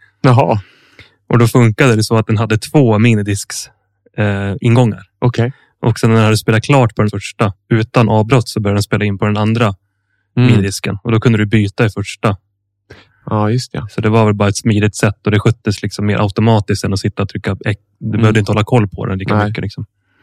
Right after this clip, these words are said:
Speaker 2: Eh, och den, den användes i, vad jag förstår, i stort sett varenda, liksom, rättegångssal i hela Japan. Eh, och som du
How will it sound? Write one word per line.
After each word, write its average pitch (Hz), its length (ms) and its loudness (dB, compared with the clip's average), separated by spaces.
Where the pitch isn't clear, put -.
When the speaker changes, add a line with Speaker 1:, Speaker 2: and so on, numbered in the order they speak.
Speaker 2:
Eh, 98 200 0
och 107 200 -2
den, 110 440 2
den 120 220 4
användes 107 440 0
i, 110 60 2
vad 110 180 0
jag 101 80 0
förstår, 104 420 -2
i 101 240 -4
stort 110 200 -4
sett - 180 -10
varenda, 101 500 -2
liksom, 101 240 -8
rättegångssal 101 760 -4
i 98 160 -6
hela 98 200 -4
Japan. 107 380 -4
Eh, 101 400 -2
och - 400 -10
som 110 160 2
du 107 320 2